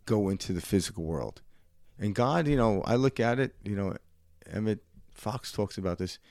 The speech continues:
it is our great imagination, you know? I'm not, so it's within us. My personality is just acting out the great imagination.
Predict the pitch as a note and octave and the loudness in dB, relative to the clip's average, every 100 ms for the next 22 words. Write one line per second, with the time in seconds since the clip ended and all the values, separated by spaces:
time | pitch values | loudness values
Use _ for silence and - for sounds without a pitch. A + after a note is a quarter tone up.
0 | - - B2 C#3 C#3 A2 F2 A2+ A#2 G2+ | -20 0 2 4 4 2 4 4 4 4
1 | G2 F#2+ E2+ B2+ D3+ - - _ _ _ | 0 0 0 0 0 -4 -16 _ _ _
2 | _ _ - F2 E2 G2 A2 _ - - | _ _ -8 -4 0 -2 -4 _ -20 -20
3 | _ _ _ G2 G#2+ A2 - G#2 A#2+ A2 | _ _ _ -4 0 0 -2 0 2 2
4 | - G#2+ A2 - D#3+ D3+ - - - - | 2 -2 -2 2 2 2 -2 -8 -10 -12
5 | - - _ _ _ - - - G#2 G#2+ | -20 -20 _ _ _ -20 -16 -8 0 2
6 | B2 C3 - A#2 B2 C#3 B2 G#2 F#2 F#2+ | 4 2 2 2 4 4 6 4 2 -4
7 | - G#2 G#2+ - G2+ G2+ C3 D3 G#2+ F#2+ | -4 -2 -2 -2 -2 0 0 0 -2 0
8 | F#2 F2 E2 E2 E2+ - D2+ | 2 2 -2 -2 -4 -4 -8